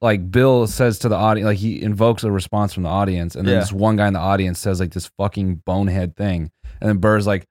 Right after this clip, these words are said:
Speaker 1: "What the fuck?" He's like, "No, that's not what I said." He's like, "You see what I deal with?"
Speaker 2: Yeah.
Speaker 1: You know, so it's not, it's not that we're Burr, but what I'm saying is,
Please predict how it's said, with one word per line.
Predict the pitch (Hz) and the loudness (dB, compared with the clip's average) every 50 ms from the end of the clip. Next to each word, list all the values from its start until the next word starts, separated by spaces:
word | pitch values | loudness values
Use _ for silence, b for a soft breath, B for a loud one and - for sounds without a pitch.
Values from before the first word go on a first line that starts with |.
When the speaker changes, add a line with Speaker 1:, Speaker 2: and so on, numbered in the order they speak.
| _ _ - | _ _ -8
Speaker 1:
"What | 180 - | -6 -4
the | - 127 101 | -2 -2 -4
fuck?" | - - - 123 151 190 - | -4 -2 0 0 0 0 -2
He's | - 147 143 | -4 -4 -2
like, | 160 139 156 | -2 -2 0
"No, | 165 208 202 123 | 0 0 2 2
that's | 123 156 - | 0 0 0
not | 196 175 139 | 0 0 2
what | 127 120 | 2 2
I | 113 | 0
said." | 107 - - 131 | 0 0 0 0
He's | 156 170 | 0 0
like, | 143 123 | 0 -2
"You | 127 | -2
see | 120 - 190 | -2 0 2
what | 214 202 | 2 2
I | 139 | 2
deal | 113 95 120 135 156 175 | 2 2 2 2 2 2
with?" | 208 233 240 - - | 0 0 -4 -6 -8
Speaker 2:
Yeah. | 110 110 101 90 - _ _ - B 101 B B B - | -8 -8 -8 -10 -12 _ _ -20 B -18 B B B -4
Speaker 1:
You | 120 123 | -2 -2
know, | 117 104 104 | 0 0 -2
so | - 120 | -2 -2
it's | 113 113 | -2 0
not, | 151 147 139 87 | 2 2 2 2
it's | 120 123 - 104 110 123 | 0 -2 -4 -4 -2 0
not | 127 123 | 2 2
that | 117 107 | 2 2
we're | 104 104 92 | 2 2 0
Burr, | 80 78 107 107 104 101 92 | 0 2 2 4 4 4 2
but | 90 | 0
what | 95 98 95 | 0 -2 -2
I'm | 92 | -2
saying | 95 - 117 113 113 107 95 | -2 -2 -2 0 0 0 0
is, | 92 90 87 85 | -2 -2 -4 -6